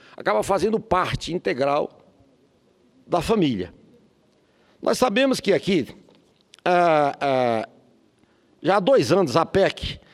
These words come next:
da empregada doméstica sem chamada foi promulgada e garantiu dezesseis direitos trabalhistas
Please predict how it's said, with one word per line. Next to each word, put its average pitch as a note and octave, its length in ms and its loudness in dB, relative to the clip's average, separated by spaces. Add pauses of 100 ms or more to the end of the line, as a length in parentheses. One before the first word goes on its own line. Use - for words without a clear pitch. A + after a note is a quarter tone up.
da D3+ 120 -2
empregada C#3+ 400 0
doméstica C#3 460 0
sem D3+ 140 -2
chamada F3 360 0
foi G#3 160 -2
promulgada A3 580 0
e - 20 -2
garantiu A3+ 640 0 (500)
dezesseis A3 520 2
direitos G3 420 2
trabalhistas F#3 720 0